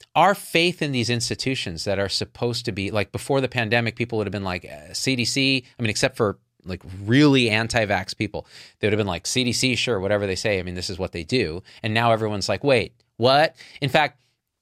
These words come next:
the lar-, you know, one of the largest nursing unions in the country questioned C D C's decision publicly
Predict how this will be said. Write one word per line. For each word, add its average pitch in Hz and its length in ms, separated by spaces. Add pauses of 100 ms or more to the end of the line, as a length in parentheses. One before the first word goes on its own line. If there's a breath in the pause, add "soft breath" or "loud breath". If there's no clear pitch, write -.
(300)
the 127 160
lar-, 123 340
you 127 120
know, 117 60
one 131 140
of 131 60
the 127 60
largest 123 540
nursing 127 460
unions 104 460
in 104 80
the 95 80
country 143 420
questioned 135 760
C 120 220
D 117 100
C's 117 280
decision 107 500
publicly 98 760